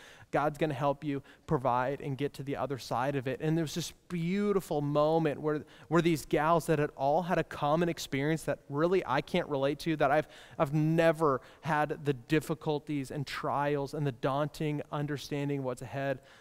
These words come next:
like they have. But, but what's amazing is that God provided each other in the midst of it.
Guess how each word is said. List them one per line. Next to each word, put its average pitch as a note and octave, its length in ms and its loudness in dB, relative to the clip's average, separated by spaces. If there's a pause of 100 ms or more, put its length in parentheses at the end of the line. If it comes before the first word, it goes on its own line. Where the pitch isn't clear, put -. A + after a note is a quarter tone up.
(180)
like C#3 260 -2
they C3 180 0
have. B2+ 400 -2
But, C3+ 180 0 (260)
but E3 80 6
what's F3 160 4
amazing E3 500 2
is C#3+ 100 -2
that C#3+ 160 -2
God D3+ 240 0
provided C#3 680 -2
each C#3 280 -10
other C3+ 340 -2
in C3 140 -4
the B2+ 80 -6
midst A#2+ 300 -6
of G#2+ 80 -8
it. - 180 -14